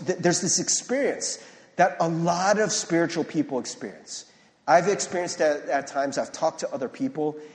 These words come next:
and it's very, very painful.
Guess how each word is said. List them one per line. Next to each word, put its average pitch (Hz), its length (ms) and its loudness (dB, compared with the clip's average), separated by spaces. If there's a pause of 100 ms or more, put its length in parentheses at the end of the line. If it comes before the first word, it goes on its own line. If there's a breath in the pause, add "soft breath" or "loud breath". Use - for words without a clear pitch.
(260 loud breath)
and 143 140 4
it's 139 220 2
very, 156 720 4
very 139 720 -2 (340)
painful. - 480 -12